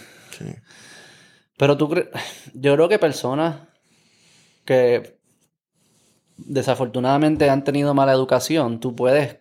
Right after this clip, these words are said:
Speaker 2: cam-, tú puedes, eh,
Speaker 1: Cambiar, claro,
Speaker 2: cambiar
Speaker 1: yo
Speaker 2: las
Speaker 1: creo, sí,
Speaker 2: ideas
Speaker 1: claro
Speaker 2: y
Speaker 1: que
Speaker 2: pensar
Speaker 1: sí.
Speaker 2: distinto y cambiar tu cultura y, o sea, yo no creo que al con-, sí. O sea, que se puede como quiera, mediante
Speaker 1: Eh,
Speaker 2: la
Speaker 1: eh,
Speaker 2: cultura.
Speaker 1: eh,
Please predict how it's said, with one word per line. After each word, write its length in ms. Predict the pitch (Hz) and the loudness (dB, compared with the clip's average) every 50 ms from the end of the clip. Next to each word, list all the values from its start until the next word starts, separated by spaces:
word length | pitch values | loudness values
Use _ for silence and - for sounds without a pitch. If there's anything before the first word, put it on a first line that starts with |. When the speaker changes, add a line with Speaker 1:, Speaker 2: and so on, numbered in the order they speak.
| - | -6
Speaker 2:
cam-, 320 | - 123 120 113 - - _ _ _ _ _ _ _ _ _ _ _ _ | -4 -2 -2 -4 -6 -20 _ _ _ _ _ _ _ _ _ _ _ _
tú 160 | - 139 131 - | -6 -6 -4 -2
puedes, 380 | - 123 123 131 143 147 139 131 120 117 | 0 0 2 4 4 2 0 -2 -4 -4
eh, 260 | - 117 117 110 107 | -4 -4 -4 -4 -2
Speaker 1:
Cambiar, 400 | - 151 135 127 135 143 - - | -2 -2 0 0 0 0 0 -2
claro, 240 | - 120 120 135 127 | -4 -2 -2 -2 0
Speaker 2:
cambiar 180 | 123 120 120 123 | 0 0 2 2
Speaker 1:
yo 60 | 131 | 2
Speaker 2:
las 120 | 139 143 143 | 2 2 2
Speaker 1:
creo, 160 | 131 104 87 | 0 0 -2
sí, 60 | 87 | 0
Speaker 2:
ideas 340 | 107 131 156 170 - 139 135 | 0 2 2 4 4 4 2
Speaker 1:
claro 180 | 131 127 123 131 | 2 2 2 2
Speaker 2:
y 40 | 135 | 2
Speaker 1:
que 40 | |
Speaker 2:
pensar 300 | 143 117 107 110 113 110 | 2 0 0 -2 -4 -6
Speaker 1:
sí. 40 | 120 120 | -4 -4
Speaker 2:
distinto 760 | 127 127 - - 113 117 143 156 165 147 151 143 131 131 127 | -6 -8 -6 -6 -4 -2 0 0 -2 0 0 2 2 2 2
y 140 | 120 113 107 | 2 0 -2
cambiar 280 | 117 110 107 107 107 107 | -4 -4 -4 -4 -6 -6
tu 100 | - 123 | -6 -6
cultura 600 | 127 120 107 - 110 117 135 143 143 131 117 113 | -6 -6 -6 -4 -2 0 0 2 4 4 2 2
y, 300 | 110 101 104 - 139 _ _ _ _ _ _ _ _ _ _ _ | 0 -4 -8 -12 -14 _ _ _ _ _ _ _ _ _ _ _
o 20 | - | -2
sea, 100 | 135 123 | 0 2
yo 80 | 113 | 2
no 100 | 113 120 | 2 0
creo 180 | 120 127 135 127 | 0 0 0 0
que 140 | 127 123 - - - - _ _ _ _ _ _ | 0 -2 -2 -4 -10 -20 _ _ _ _ _ _
al 120 | - 113 107 | -12 -12 -10
con-, 200 | - 117 110 - - - - | -8 -8 -8 -10 -12 -14 -12
sí. 340 | - 123 143 220 - _ _ _ _ _ _ _ _ _ _ _ _ _ _ _ _ | -10 -8 -8 -10 -12 _ _ _ _ _ _ _ _ _ _ _ _ _ _ _ _
O 40 | - | -6
sea, 100 | - 127 | -4 -2
que 80 | 131 120 | 0 0
se 140 | 123 123 | 0 0
puede 280 | 92 - 104 113 147 170 | -2 0 0 0 0 2
como 220 | 196 165 120 101 | 0 -2 -4 -4
quiera, 300 | - 85 95 123 139 135 | -6 -4 -2 0 0 0
mediante 280 | 120 120 127 127 120 175 | 0 0 0 0 0 0
Speaker 1:
Eh, 20 | |
Speaker 2:
la 60 | - 117 | 0 0
Speaker 1:
eh, 40 | |
Speaker 2:
cultura. 580 | - 127 - - 131 131 170 202 156 - - - - | 0 -2 -2 0 0 0 2 2 2 0 -4 -6 -10
Speaker 1:
eh, 140 | 113 - | -10 -10